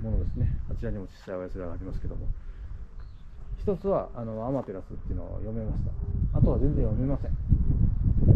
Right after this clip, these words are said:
で、その、何を祀っているか、何を祀っていないかっていうのを分かられて、えー、大切にされているのか、その辺はちょっと謎なんですよね。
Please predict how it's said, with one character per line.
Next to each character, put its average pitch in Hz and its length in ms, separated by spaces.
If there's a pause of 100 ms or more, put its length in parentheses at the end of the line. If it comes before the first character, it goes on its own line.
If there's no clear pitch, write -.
(1400)
で、 139 300
そ 135 120
の、 131 540
何 208 260
を 131 200
祀 131 100
っ 120 40
て - 140
い 123 40
る 117 140
か、 110 160
何 123 180
を 101 100
祀 101 240
っ 104 40
て 101 280
い 127 60
な 120 140
い 98 60
か - 180 (420)
っ - 40
て 135 40
い 135 80
う 123 40
の 107 80
を 92 220 (120)
分 131 160
か 170 120
ら 175 140
れ 170 140
て、 160 380 (520)
え 101 460
ー、 82 80 (520)
大 120 140
切 113 160
に 110 60
さ 117 120
れ 113 60
て 113 80
い 117 40
る 107 80
の 90 120
か、 - 240 (840)
そ - 140
の 170 40
辺 165 140
は 151 80
ち 160 80
ょ - 20
っ - 20
と - 60
謎 - 320
な - 120
ん - 60
で - 80
す - 60
よ - 80
ね。 - 220